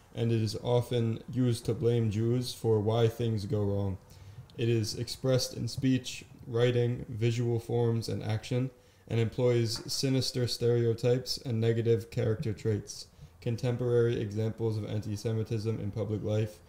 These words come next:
the media, schools, the workplace, and in the religious sphere could,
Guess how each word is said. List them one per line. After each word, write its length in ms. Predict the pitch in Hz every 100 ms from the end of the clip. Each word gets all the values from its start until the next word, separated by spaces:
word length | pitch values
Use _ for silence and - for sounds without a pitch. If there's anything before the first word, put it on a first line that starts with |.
| - -
the 60 | 104
media, 500 | 107 107 107 110 - -
schools, 640 | - - 120 123 120 113
the 100 | -
workplace, 640 | 101 110 - 117 113 113 - - - -
and 240 | 110 117 113
in 80 |
the 100 | 110
religious 460 | 110 110 110 110 -
sphere 300 | - 123 117
could, 320 | - 135 127